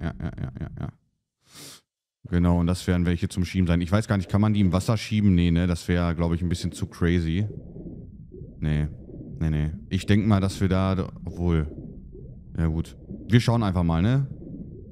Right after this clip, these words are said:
Auf jeden Fall brauchen wir einen Schlüssel. Haben wir,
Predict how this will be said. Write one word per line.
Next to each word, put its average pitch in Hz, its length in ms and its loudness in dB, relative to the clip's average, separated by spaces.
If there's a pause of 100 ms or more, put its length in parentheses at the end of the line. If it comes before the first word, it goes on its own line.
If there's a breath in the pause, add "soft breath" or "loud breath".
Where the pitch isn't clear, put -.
(1000)
Auf 90 180 0
jeden 104 140 4
Fall 101 160 2
brauchen 98 240 2
wir 98 160 0
einen 98 280 4
Schlüssel. 87 640 0 (200)
Haben 113 220 4
wir, 190 140 2